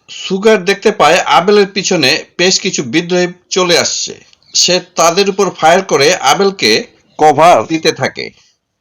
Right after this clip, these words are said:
একে একে তারা সবাই ওই বিদ্রোহী গোষ্ঠীর উপর গুলি চালিয়ে তাদেরকে হত্যা করে। সুগার দেখতে পায় আরো অনেক বিদ্রোহী বাহিনী বিভিন্ন দিক থেকে আসছে।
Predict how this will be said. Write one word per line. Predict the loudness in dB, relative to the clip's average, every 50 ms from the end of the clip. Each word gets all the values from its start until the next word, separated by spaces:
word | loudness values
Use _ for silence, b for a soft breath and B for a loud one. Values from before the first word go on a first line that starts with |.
| _ _ _ _ _ -2
একে | -2 0 0 2 0 0
একে | 0 0 -2 -2 -2
তারা | 0 0 2 2 0
সবাই | 0 0 0 0 2 2 2 0 -2 -4 -8 _ _ _ _ _ _ -4
ওই | -4 -4
বিদ্রোহী | -2 -4 -4 -4 -2 -2 -2 -2
গোষ্ঠীর | -2 -2 -6 -6 -6 -6 -4 -4
উপর | -4 -4 -2 -2 -2 -2 -4 _ _ _ _ -14
গুলি | -8 -6 -4 -2 -2
চালিয়ে | -2 0 -2 0 0 0 -2
তাদেরকে | 0 -2 -4 -4 -4 -6 -6 -6
হত্যা | -4 -4 -6 -6 -6 -6 -6
করে। | -6 -8 -12 -14 -16 -20 _ _ _ _ _ _ -20 -20
সুগার | -14 -8 -4 -2 0 2 2 2 2 2
দেখতে | 0 -2 -2 0 0 0 0
পায় | 2 4 4 4 4 2 0 -4 -4
আরো | -2 0 4 4 4 2
অনেক | 2 0 0 0 2 2 2 0 -2 -4
বিদ্রোহী | -6 -6 -2 0 2 4 4 4
বাহিনী | 4 2 2 2 0 0 0 -2
বিভিন্ন | -2 -4 -2 0 0 0 0 0 -2
দিক | -2 -4 -6 -6 -6 -8
থেকে | -6 -2 0 2
আসছে। | 2 0 0 -4 -6 -8 -8 -10 -12